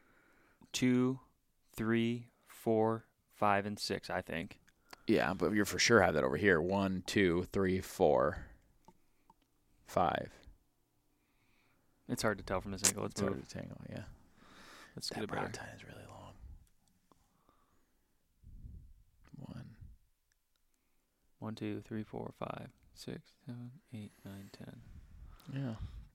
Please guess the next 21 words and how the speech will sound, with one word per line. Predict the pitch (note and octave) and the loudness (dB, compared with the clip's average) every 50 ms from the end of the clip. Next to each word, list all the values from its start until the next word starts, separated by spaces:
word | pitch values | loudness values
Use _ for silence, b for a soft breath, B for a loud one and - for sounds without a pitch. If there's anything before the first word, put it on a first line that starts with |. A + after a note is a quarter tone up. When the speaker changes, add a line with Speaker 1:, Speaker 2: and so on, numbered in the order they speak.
| _ - _ _ _ | _ -20 _ _ _
Speaker 2:
There, | - - C3 | 0 2 2
was | C3 C3 C3+ | 2 4 6
there | F3 G3+ | 8 8
a | G#3 C3+ | 8 8
different | C3+ - - - - | 4 4 2 -2 -2
picture | - D3+ - C#3+ C3 | -2 2 6 8 10
later | A#2 A#2 B2+ C#3 D3 | 10 10 10 10 10
then | C#3+ D3 D3+ C#3 | 8 8 6 4
that | A2 D2 G2+ | 2 2 2
gets | A#2 A2+ - - | 0 0 2 2
us | A#2 A2+ - - - - - - - | 2 2 0 -2 -8 -8 -10 -12 -8
confused, | - A#2+ G#2+ G#2 - G2 G#2 A#2 B2+ - - | -4 -4 -4 -2 -2 -2 0 -2 -2 -2 -4
I | - | -2
guess? | A#2+ C3 C#3 C3 - - - - _ _ _ _ _ _ _ _ _ _ _ _ _ _ _ _ _ _ _ _ _ _ _ _ _ _ _ _ _ _ _ _ _ _ _ _ _ _ _ _ _ _ - | -2 -2 -4 -4 -8 -14 -18 -20 _ _ _ _ _ _ _ _ _ _ _ _ _ _ _ _ _ _ _ _ _ _ _ _ _ _ _ _ _ _ _ _ _ _ _ _ _ _ _ _ _ _ -6
Hang | - A2 G#2 E2+ - | -4 -2 -2 -2 -2
on, | - - E2 | -4 -6 -4
go | G2 G#2 | -2 0
back | F#2 F2 E2+ - - - | 0 0 0 0 -2 -8
one. | - - - | -8 -4 -2
Speaker 1:
That | - A2+ - | -2 -2 -2
one. | - - - - - | -4 -6 -8 -8 -10